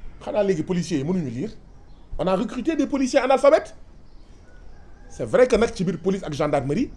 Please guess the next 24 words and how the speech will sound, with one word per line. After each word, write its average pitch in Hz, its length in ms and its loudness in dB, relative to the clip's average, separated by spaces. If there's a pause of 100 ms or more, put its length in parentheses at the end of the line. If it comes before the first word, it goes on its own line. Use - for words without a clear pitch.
il 123 140 -6
y 131 60 0
a 190 80 2
des 135 140 -2
nervis. 147 420 0 (640)
Macky 165 200 -2
Sall 240 220 -2
dafa 160 200 -2
profité 262 500 2 (120)
ci 185 80 -4
recrutement 170 340 -2
yi 165 120 0
mujj 254 240 -2
yi 269 160 0 (180)
pour 214 160 0
dugal 220 380 8
ay 180 160 4
nervis. 185 400 6 (1200)
Et 220 80 8
je 208 120 2
soupçonne 320 460 8
que 165 180 2 (180)
nervis 247 400 10
yooyu 233 380 8